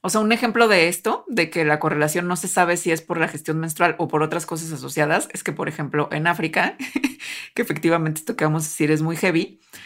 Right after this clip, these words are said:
em, hay mujeres que durante, eh, la menstruación intercambian sexo por productos para poder gestionar la menstruación.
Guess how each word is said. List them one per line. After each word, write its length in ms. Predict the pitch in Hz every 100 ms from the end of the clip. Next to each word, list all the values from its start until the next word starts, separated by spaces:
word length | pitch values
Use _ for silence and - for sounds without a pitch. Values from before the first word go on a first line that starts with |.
| - - - -
em, 760 | 185 180 175 175 170 165 156 _ _ _ -
hay 340 | 185 190 190
mujeres 680 | - 185 170 220 202 214 - -
que 120 | -
durante, 1200 | 156 151 147 147 151 151 151 147 151 156 156 156 147
eh, 60 | -
la 120 | 156
menstruación 760 | 156 156 - 156 - 175 185 -
intercambian 720 | 170 151 156 - 160 165 175
sexo 540 | 175 214 - 196 196 -
por 220 | - 147
productos 480 | 151 156 160 160 190
para 240 | 185 135
poder 200 | 151 147 151
gestionar 440 | 156 - 143 143
la 80 | 147
menstruación. 560 | 139 151 - 220 -